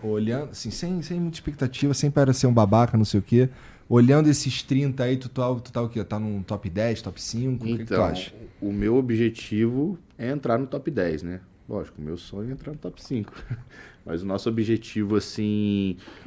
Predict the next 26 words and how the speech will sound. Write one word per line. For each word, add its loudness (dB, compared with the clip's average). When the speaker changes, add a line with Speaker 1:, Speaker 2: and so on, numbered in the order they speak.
Speaker 2:
comparado 4
ao 4
último 0
Olímpia, 0
que -16
eu -4
fiquei -8
em -6
décimo -6
terceiro, -4
então, -12
na -8
nossa -8
escadinha, -4
assim, -10
entrar -8
ali -4
no -6
top -8
dez -4
já -6
é -8
uma -14
grande -12
conquista, -16
cara. -20